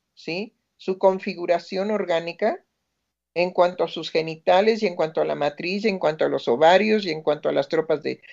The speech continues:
trompas de falopio y en fin, ¿sí? Que son unas perfectas ignorantes y se mantienen ignorantes por gusto.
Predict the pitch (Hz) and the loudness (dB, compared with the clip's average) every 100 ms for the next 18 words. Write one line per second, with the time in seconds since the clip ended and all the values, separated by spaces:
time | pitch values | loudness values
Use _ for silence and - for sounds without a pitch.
0 | - - 180 175 156 139 143 139 160 208 | -4 4 6 6 2 2 2 6 6 6
1 | 208 233 185 165 151 156 151 160 _ _ | 4 4 4 0 -4 -6 -10 -12 _ _
2 | _ _ _ _ _ _ _ _ _ - | _ _ _ _ _ _ _ _ _ -6
3 | 175 240 _ _ _ _ - 175 240 254 | -4 -6 _ _ _ _ -6 -2 2 4
4 | 269 - 190 175 180 214 208 - 240 233 | 4 4 4 4 2 2 2 2 -2 -2
5 | 170 165 160 170 185 240 233 170 165 160 | -8 -4 0 0 -2 -6 -8 -6 -4 -2
6 | 160 202 202 214 175 165 165 180 190 226 | -2 -2 0 0 -2 0 2 2 0 -4
7 | - 151 156 160 156 - | -2 -2 -2 -6 -6 -14